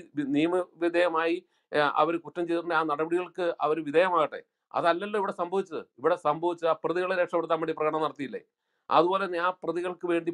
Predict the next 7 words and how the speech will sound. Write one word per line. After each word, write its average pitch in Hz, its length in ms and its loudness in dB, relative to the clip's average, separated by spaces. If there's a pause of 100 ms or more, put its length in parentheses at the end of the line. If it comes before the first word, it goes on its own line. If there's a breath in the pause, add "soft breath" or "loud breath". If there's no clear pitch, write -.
(100)
പണം 170 200 6
പിരിച്ചില്ലേ? 156 360 -2 (500)
അപ്പൊ 131 180 0
ഇതിന്റെയൊക്കെ 180 460 0
പുറകിൽ 160 380 0
ഒരു 156 120 0 (120)
മതം 143 220 4